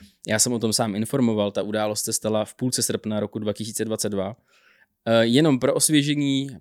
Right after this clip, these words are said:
paměti, protože na druhou stranu loni těch úhynů bylo tolik, že možná teďka vám to splývá, už nevíte, který úhyn to byl. Tak vlastně, eh, Jeřmanický potok je dokonce chovnej potok, eh, plavou v tom hlavně pstruzy, lipani,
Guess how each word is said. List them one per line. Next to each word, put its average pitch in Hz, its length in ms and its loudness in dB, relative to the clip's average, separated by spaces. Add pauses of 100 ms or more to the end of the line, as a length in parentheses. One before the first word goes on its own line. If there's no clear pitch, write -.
paměti, 127 440 4
protože 117 360 -2
na 135 200 0
druhou 135 180 4
stranu 127 320 2
loni 139 220 6
těch 143 200 -2
úhynů 147 340 4
bylo 139 160 4
tolik, 123 260 2
že 123 120 0
možná 120 480 0
teďka 113 400 0
vám 117 180 0
to 123 80 -2
splývá, 113 480 2
už 104 140 -2
nevíte, 113 280 -2
který 113 260 -4
úhyn 110 280 -6
to 107 120 -4
byl. 92 240 -6 (540)
Tak 107 180 2
vlastně, 120 680 2 (120)
eh, 110 60 -12 (800)
Jeřmanický 139 640 2
potok 123 420 -2 (440)
je 101 140 -2
dokonce 117 300 -2
chovnej 170 340 0
potok, - 380 -6 (920)
eh, 113 120 2
plavou 117 260 4
v 117 40 -6
tom 113 120 -2
hlavně 123 240 2
pstruzy, 117 400 0
lipani, 120 440 0